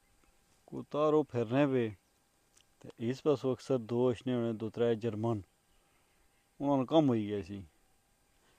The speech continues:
खैर जा फेरा ऐसी दी तैसी कोई नहीं खैर उसी।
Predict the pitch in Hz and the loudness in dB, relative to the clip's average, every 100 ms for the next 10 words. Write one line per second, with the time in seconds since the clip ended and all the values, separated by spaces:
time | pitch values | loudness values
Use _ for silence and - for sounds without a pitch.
0 | _ 131 170 240 220 196 196 196 170 175 | _ 12 12 12 12 12 12 12 8 10
1 | 175 170 151 - 156 151 143 143 127 139 | 12 12 10 8 0 0 4 6 6 2
2 | 139 135 120 120 127 120 107 110 | 4 4 4 4 4 2 -2 -6